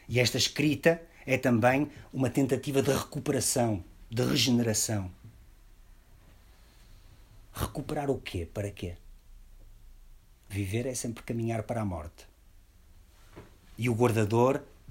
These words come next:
curvando-se pelas esquinas, nas encruzilhadas, nos cruzamentos. Morre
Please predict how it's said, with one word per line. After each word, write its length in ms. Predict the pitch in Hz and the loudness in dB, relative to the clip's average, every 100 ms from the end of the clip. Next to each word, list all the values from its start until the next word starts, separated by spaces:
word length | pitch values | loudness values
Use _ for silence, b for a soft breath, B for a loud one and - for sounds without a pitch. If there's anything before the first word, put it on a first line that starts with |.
| - - | -10 -4
curvando-se 500 | 104 110 117 117 - | 0 4 2 2 -4
pelas 280 | 110 101 | -4 -2
esquinas, 760 | 92 - - 123 127 123 117 - - - - - - | -2 -4 -4 -6 -4 -6 -8 -12 -14 -14 -14 -16 -12
nas 180 | 110 101 | -6 -2
encruzilhadas, 840 | 107 101 101 87 87 107 110 107 95 | 0 -2 -4 -6 -6 -4 -4 -6 -6
nos 160 | 95 | -8
cruzamentos. 840 | - 104 87 87 95 104 - - - 107 - - - - - - - - - - - | -8 -8 -6 -4 -4 -4 -8 -16 -20 -20 -20 -20 -20 -20 -20 -20 -20 -20 -20 -20 -8
Morre 480 | 117 113 113 - | 0 4 4 2